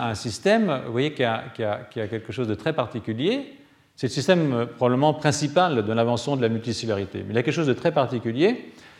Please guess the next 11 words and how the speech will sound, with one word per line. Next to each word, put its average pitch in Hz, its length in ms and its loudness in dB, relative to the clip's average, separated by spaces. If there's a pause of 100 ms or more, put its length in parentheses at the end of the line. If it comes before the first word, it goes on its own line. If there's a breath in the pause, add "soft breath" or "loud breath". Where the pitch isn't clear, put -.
(220 loud breath)
c'est 147 220 -2
que, 156 120 0
euh, 143 560 4
toutes 208 260 0
les 143 140 4
cellules 135 360 -2
ici 214 280 -2
sont 156 300 -2
génétiquement 143 920 0 (560)
assez 131 260 6
homogènes 123 380 6